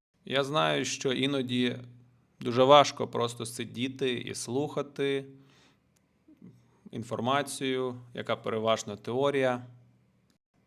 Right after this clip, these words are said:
Тому, якщо ви втомилися або що завгодно, і ви, вам потрібно, е, розтягнутися, походити навколо,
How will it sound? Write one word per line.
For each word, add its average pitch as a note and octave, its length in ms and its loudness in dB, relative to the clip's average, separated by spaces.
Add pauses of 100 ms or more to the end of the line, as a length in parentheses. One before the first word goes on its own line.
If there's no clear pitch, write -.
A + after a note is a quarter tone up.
(320)
Тому, A#2+ 440 2
якщо - 440 -2
ви G#2+ 180 -2
втомилися C3+ 880 -2
або G2+ 500 0
що - 240 -8
завгодно, C3+ 800 -2 (120)
і A2+ 140 -6
ви, G#2 400 -4
вам G#2 340 -4
потрібно, G2 720 -6 (680)
е, G#2 180 -4
розтягнутися, C3 1300 -2
походити G#2+ 1000 -8
навколо, C#3 920 0